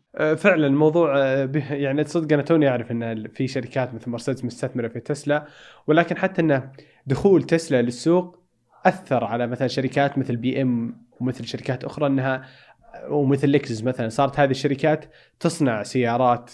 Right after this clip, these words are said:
كهربائية وتصنع سيارات تحاول إنها تخليها ذكية عشان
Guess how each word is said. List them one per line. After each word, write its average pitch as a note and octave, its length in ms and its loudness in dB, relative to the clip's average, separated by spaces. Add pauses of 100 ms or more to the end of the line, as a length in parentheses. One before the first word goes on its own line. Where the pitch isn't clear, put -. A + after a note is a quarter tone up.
(100)
كهربائية A#2+ 720 0
وتصنع B2+ 340 -4
سيارات B2 600 0 (380)
تحاول B2+ 580 4
إنها A#2 220 -2
تخليها B2 540 -2
ذكية F#3+ 400 0
عشان D3+ 400 0